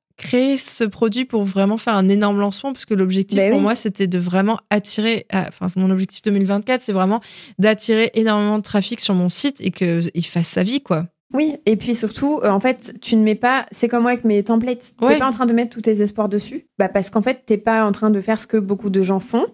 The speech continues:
Speaker 2: J'arrête la prestat de service, je vais en code des produits
Speaker 1: Non.
Speaker 2: digitaux. On peut pas faire ça
Speaker 1: Non.
Speaker 2: d'un coup. Et nous, on n'est pas dans ce, dans cette optique-là, pour
Speaker 1: Bah,
Speaker 2: l'instant, en
Speaker 1: non.
Speaker 2: tout cas. Enfin, donc on fait de la prestat de service. Moi, enfin, c'est vraiment, euh, quas-,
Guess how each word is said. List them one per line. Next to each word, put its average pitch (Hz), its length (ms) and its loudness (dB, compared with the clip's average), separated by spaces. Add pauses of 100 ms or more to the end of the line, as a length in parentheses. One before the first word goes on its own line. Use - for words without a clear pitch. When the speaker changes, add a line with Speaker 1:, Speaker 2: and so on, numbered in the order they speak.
(460)
Speaker 2:
J'arrête 262 300 2
la 247 100 2
prestat 247 240 0
de 240 60 -2
service, 240 240 4
je 254 80 6
vais 208 80 6
en 220 80 6
code 226 140 2
des 208 60 -8
produits 185 260 2
Speaker 1:
Non. 170 60 2
Speaker 2:
digitaux. 196 440 0
On 226 60 2
peut 233 120 -2
pas 302 140 2
faire 277 240 -4
ça 220 180 0
Speaker 1:
Non. 180 100 4
Speaker 2:
d'un 202 140 2
coup. 262 260 -6 (520)
Et 185 240 2
nous, 208 180 2
on 247 180 0
n'est 180 120 0
pas 226 180 0
dans 220 160 2
ce, 208 280 -2
dans 196 140 -2
cette 196 200 -4
optique-là, 202 580 -4
pour 196 120 -4
Speaker 1:
Bah, 190 80 0
Speaker 2:
l'instant, 208 240 -2
en - 60 -4
Speaker 1:
non. 180 120 0
Speaker 2:
tout 202 180 0
cas. 185 220 -2 (360)
Enfin, 165 300 -4
donc 165 180 -6
on 175 40 0
fait 185 120 -2
de 190 40 -4
la 175 80 0
prestat 190 280 0
de 180 60 -4
service. 202 420 0
Moi, 185 180 2
enfin, 175 240 -4
c'est 147 260 -8
vraiment, 175 420 -2
euh, 127 220 -12 (120)
quas-, 151 120 -12